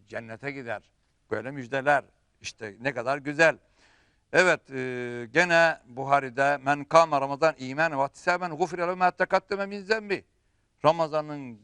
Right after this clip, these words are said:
gece namazlarını ayrı, beş vakitten ayrı, teravih namazlarını güzelce kılarsa, e, günahları affolunur diye, e, müjdeli haberler var.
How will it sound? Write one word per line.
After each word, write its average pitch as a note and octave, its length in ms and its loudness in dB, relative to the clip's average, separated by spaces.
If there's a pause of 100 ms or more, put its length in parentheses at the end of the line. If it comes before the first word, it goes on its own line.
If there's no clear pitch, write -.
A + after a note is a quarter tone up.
gece C3 440 -10 (100)
namazlarını A#2 920 -8 (580)
ayrı, G#2 440 0 (480)
beş B2 200 0
vakitten C3+ 340 -8
ayrı, C3 460 -4
teravih A#2+ 400 -6
namazlarını A#2+ 800 -10 (360)
güzelce A2 580 -8
kılarsa, B2+ 800 -4 (640)
e, A2+ 400 -12
günahları C3 640 -4
affolunur C3+ 720 -2
diye, C#3+ 480 -2 (540)
e, A2+ 60 -8 (1200)
müjdeli D#3+ 340 2
haberler D#3+ 460 6
var. A#2+ 200 -4